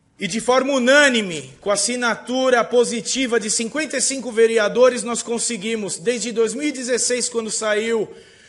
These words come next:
na, como diz, Jovanka, o jornal do, do, no Diário Oficial em dois mil e dezesseis, estamos procurando a oportunidade. Como disse a minha esposa, esse prêmio não é meu.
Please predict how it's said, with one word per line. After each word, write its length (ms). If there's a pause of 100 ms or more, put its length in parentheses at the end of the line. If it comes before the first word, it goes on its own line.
(260)
na, 1040 (1200)
como 240
diz, 200
Jovanka, 480
o 60
jornal 460
do, 240
do, 240 (280)
no 220
Diário 320
Oficial 500
em 60
dois 180
mil 140
e 20
dezesseis, 600 (180)
estamos 340
procurando 480
a 40
oportunidade. 880 (560)
Como 260
disse 300
a 80
minha 160
esposa, 440
esse 160
prêmio 300
não 140
é 80
meu. 480